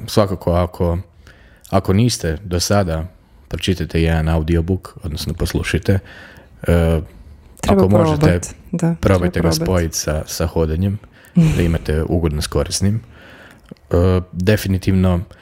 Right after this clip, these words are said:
Speaker 1: kroz čitanje ove količine knjiga, e, toliko puta mi se promijenila perspektiva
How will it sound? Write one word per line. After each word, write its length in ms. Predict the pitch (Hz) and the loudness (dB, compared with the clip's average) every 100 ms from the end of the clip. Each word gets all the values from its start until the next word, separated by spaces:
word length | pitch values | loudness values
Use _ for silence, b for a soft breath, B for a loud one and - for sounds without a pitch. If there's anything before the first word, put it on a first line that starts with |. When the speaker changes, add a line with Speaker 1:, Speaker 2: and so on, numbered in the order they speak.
| b b b _ _ - _ | b b b _ _ -20 _
Speaker 1:
kroz 220 | - 90 | -2 0
čitanje 500 | - 110 - 92 90 80 - - - _ _ - - - - | 2 0 0 0 0 -2 -10 -20 -20 _ _ -20 -20 -20 -8
ove 220 | - 104 95 | 0 2 2
količine 440 | 98 92 95 92 | 0 0 0 -2
knjiga, 480 | - 92 95 95 90 113 - - | 0 0 2 0 0 -4 -10 -4
e, 180 | 95 90 - - _ _ - b b b b b b _ - - | -2 -2 -8 -20 _ _ -20 b b b b b b _ -14 0
toliko 300 | 113 101 104 | 2 4 2
puta 240 | 110 - | 2 2
mi 120 | 98 | 2
se 140 | 98 95 | 2 0
promijenila 600 | 92 95 101 98 92 90 | 2 2 2 2 0 -2
perspektiva 760 | - 92 - - 107 90 82 | -2 -6 -8 -2 0 2 0